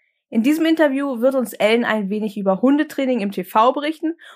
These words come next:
und wir werden über eines ihrer Herzensthemen sprechen, nämlich den Rückruf.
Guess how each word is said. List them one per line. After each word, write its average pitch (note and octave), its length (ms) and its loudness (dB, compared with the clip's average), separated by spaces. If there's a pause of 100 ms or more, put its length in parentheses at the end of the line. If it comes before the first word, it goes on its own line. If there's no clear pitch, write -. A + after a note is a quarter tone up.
und C#4 200 0
wir C4+ 180 -2
werden A3+ 360 2
über G#3+ 420 0
eines G3+ 340 0
ihrer G3 280 0
Herzensthemen G#3 1080 -2
sprechen, A#3 680 -2
nämlich G#3 480 -4
den F#3+ 240 -4
Rückruf. - 840 -8